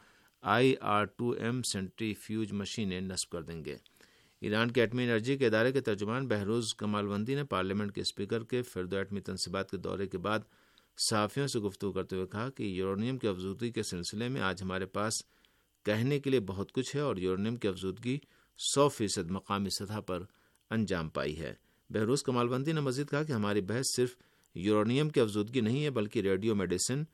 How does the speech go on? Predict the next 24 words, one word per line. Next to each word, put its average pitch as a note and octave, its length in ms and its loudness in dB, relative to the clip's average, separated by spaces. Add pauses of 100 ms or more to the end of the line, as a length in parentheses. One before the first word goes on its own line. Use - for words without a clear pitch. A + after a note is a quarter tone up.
(380)
یلو G#2 280 4
کیک A2 280 2
کی - 80 0
پیداوار F#2 480 2
اور B2+ 220 0
آکسیجن G#2 540 0 (460)
ایٹن C3+ 360 0
کے C#3 120 2
میدان G2+ 360 2
میں G#2+ 100 2
بھی A#2 180 -2 (420)
ہم G2+ 140 -2
نے A2 140 2
بہت G#2+ 260 -2
سی - 140 0
کامیابیاں F#2+ 500 -2
حاصل F#2+ 280 -2
کی A2+ 100 -8
اور C#3 120 -2
دیگر G2 240 0
شعبوں F#2+ 340 -2
میں A2 120 0
بھی A#2+ 200 -2 (420)
بہت G#2 380 -4